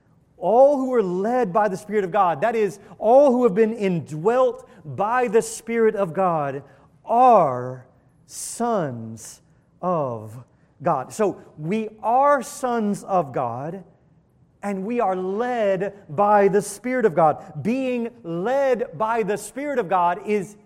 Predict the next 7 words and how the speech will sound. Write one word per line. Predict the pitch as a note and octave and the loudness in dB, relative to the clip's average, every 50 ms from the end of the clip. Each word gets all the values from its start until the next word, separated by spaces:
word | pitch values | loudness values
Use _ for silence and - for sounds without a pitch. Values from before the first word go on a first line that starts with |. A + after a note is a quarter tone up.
| _ _ - | _ _ 2
evidence | B3 D4 D4 C4+ C4 D#3 D3 C#3 B2 A#2+ D3 G3+ G#3 - - - - - - _ _ _ _ _ _ _ _ _ _ _ | 4 4 4 4 2 -2 -2 -4 -6 -6 -8 -10 -10 -10 -12 -14 -16 -18 -20 _ _ _ _ _ _ _ _ _ _ _
that | C#3 G3+ G#3 E3 | -2 -2 -2 -2
we | F3 G#3+ G#3 G3 | -4 -4 -2 0
are | F#3 F#3 | 0 0
adopted | F3+ F3+ C#3 B2+ - A#3 B3+ B3+ B3+ - - B2 A2+ A2 A2+ A2 A2+ C3+ B2+ _ _ _ _ _ _ _ _ _ _ _ | -2 -4 -4 -4 -2 -2 -2 -2 -4 -6 -10 -12 -10 -10 -10 -12 -14 -16 -18 _ _ _ _ _ _ _ _ _ _ _
as | D#3 D#3+ F3 F#3 F#3+ F#3+ F3 - - - D#3 | -4 -2 0 2 2 0 -2 -4 -10 -16 -8
God's | B2+ E3+ D#3 D3+ D#3 D3+ C#3+ B2 - - | -4 -2 0 0 0 -2 -4 -6 -10 -16